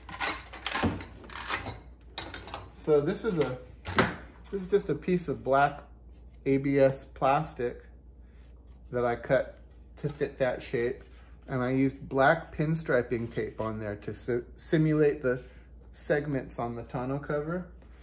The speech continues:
And then I stacked up some pieces of it and put Velcro here to Velcro it onto those spots. And that's what gave it that, that finished look. I don't wanna put it back on there.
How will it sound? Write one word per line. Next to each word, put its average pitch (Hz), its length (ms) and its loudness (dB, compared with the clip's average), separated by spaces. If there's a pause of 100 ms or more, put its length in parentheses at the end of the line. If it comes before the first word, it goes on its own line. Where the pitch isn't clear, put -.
(100)
And 127 100 -4
then 127 80 0
I 123 120 -2
stacked 131 480 0
up - 180 -6
some 139 160 -2
pieces 135 440 -2
of 135 180 4
it 135 120 2
and 123 140 -8
put 120 220 -4
Velcro 131 420 0
here 123 220 -2
to 120 180 -6 (760)
Velcro 131 380 0
it - 300 -10 (460)
onto 123 300 0
those 120 280 0
spots. - 520 -2
And 120 100 -6
that's - 220 -8
what - 160 -12
gave 113 220 -4
it - 160 -10
that, 107 280 0 (1160)
that 107 200 -8
finished 113 320 -6
look. 117 220 -2
I 110 40 -2
don't 110 100 -4
wanna 107 160 -10
put 104 100 -8
it - 80 -12
back - 240 -8
on 107 160 -10
there. 117 160 -12